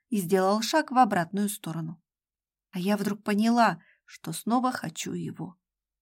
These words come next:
Но кровь не унимается, еще немного, и можно подумать, что меня только что лишили невинности второй раз. «Подожди,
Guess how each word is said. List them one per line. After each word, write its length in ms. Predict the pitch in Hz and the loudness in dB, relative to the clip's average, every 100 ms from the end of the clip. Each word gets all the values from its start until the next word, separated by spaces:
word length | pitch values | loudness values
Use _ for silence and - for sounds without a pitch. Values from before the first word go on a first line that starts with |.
| _ _ | _ _
Но 140 | 175 175 | -8 -4
кровь 320 | 202 202 - | -2 -2 -4
не 100 | 175 | -4
унимается, 800 | 170 175 202 240 185 - - 202 _ _ _ | -4 0 4 4 4 -4 -16 -16 _ _ _
еще 280 | 220 226 269 | 0 4 6
немного, 600 | 254 254 254 254 220 202 | 8 6 6 6 6 4
и 80 | 208 | 4
можно 380 | 226 220 208 170 | 4 2 0 -4
подумать, 520 | 185 180 226 269 - _ _ | -4 0 0 -2 -6 _ _
что 200 | - 247 | -2 6
меня 240 | 233 208 | 6 4
только 360 | 208 277 285 277 | 0 -2 0 -4
что 160 | - | -2
лишили 380 | 262 262 269 247 | -2 0 0 0
невинности 840 | 240 202 165 160 160 - - 160 _ _ | 2 2 0 -4 -8 -12 -12 -14 _ _
второй 480 | - - 170 190 175 | -12 -8 -6 -4 -6
раз. 360 | 151 160 - _ _ _ _ _ _ _ _ _ _ _ | -8 -12 -20 _ _ _ _ _ _ _ _ _ _ _
«Подожди, 680 | 196 202 202 165 175 - | -2 2 0 -2 -8 -8